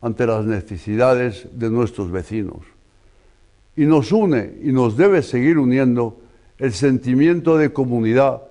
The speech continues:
que recientemente expresaba el príncipe de Asturias.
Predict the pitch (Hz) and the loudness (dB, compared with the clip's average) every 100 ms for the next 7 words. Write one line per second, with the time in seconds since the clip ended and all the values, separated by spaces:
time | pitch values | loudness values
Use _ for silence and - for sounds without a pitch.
0 | - _ _ - 123 123 104 185 156 156 | -20 _ _ -2 0 0 0 -2 0 0
1 | 156 160 156 131 - 110 - 131 127 127 | 2 0 -2 -6 -8 -10 -2 0 2 0
2 | 92 120 110 117 101 101 92 - 117 101 | -2 -8 -6 -6 -2 -2 -4 -8 -8 -8
3 | 92 | -10